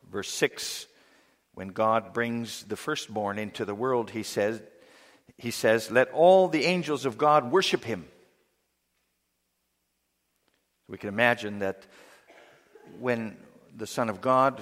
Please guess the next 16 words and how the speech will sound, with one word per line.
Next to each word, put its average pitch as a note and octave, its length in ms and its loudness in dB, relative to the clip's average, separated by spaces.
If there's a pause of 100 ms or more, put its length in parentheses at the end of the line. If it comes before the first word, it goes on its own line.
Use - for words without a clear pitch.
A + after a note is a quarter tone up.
(140)
was A2 220 -12
about A#2 380 -2
to G#2+ 300 -10 (720)
become A2+ 400 -8
man, C3 400 -6
that G2+ 360 -6
the A2+ 160 -8
angels C3+ 480 -8
burst C3 500 -6
out C3+ 200 -4
in G2+ 180 -10
praise - 500 -10
to A#2 140 -10
God C#3+ 340 -6
in G2 120 -12
heaven. D3+ 320 -10